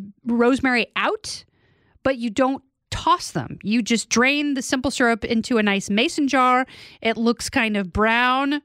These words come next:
and it's still festive and beautiful,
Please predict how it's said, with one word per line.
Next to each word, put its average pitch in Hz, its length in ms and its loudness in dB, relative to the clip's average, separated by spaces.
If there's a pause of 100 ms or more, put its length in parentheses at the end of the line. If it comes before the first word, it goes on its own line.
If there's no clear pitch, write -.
(400)
and 233 140 0
it's 233 160 0
still 277 220 2
festive 247 480 -2
and 214 140 0
beautiful, 294 640 2